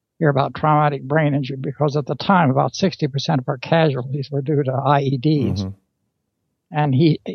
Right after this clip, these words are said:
Speaker 1: gave me the notes from the meeting, and it was just nonsense. It was just garbage.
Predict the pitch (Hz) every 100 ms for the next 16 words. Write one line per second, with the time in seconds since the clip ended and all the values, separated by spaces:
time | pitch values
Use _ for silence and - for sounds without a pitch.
0 | - - - - 170 160 147 131 143 147
1 | - - - - - _ - 135 127 139
2 | 147 127 135 139 147 139 135 139 135 120
3 | 135 143 - - 160 143 156 147 - 139
4 | 139 127 117 -